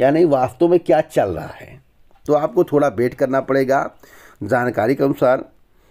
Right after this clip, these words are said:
कि, अ, कितने पद खाली हैं। देखिए, पैंतालीस सौ प्रशिक्षित स्नातक, टीजीटी या सहायक अध्यापक के पद खाली हैं, जो भी कहिए। आठ सौ पचास प्रवक्ता पीजीटी के खाली हैं,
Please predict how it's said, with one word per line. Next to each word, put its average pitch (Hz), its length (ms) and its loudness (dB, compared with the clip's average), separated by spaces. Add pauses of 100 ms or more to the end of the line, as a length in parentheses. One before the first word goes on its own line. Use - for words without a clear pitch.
(460)
कि, 147 60 -12
अ, - 60 -16 (800)
कितने 165 260 2
पद 160 240 -2
खाली 113 300 -4
हैं। 101 80 -4
देखिए, 156 220 0
पैंतालीस 151 600 0
सौ 190 100 2
प्रशिक्षित 143 560 -4
स्नातक, 127 440 0 (100)
टीजीटी 131 540 -2 (680)
या 170 120 4
सहायक 156 320 0
अध्यापक 123 540 -4 (880)
के 165 60 2
पद 285 200 -2
खाली 143 300 -2
हैं, 135 160 -4 (760)
जो 107 140 0
भी 127 100 0
कहिए। 123 380 -2 (400)
आठ 156 240 0
सौ 180 80 2
पचास 147 360 -2
प्रवक्ता 127 440 0
पीजीटी 131 420 -2
के 139 120 -4
खाली 127 340 -2
हैं, 123 140 -2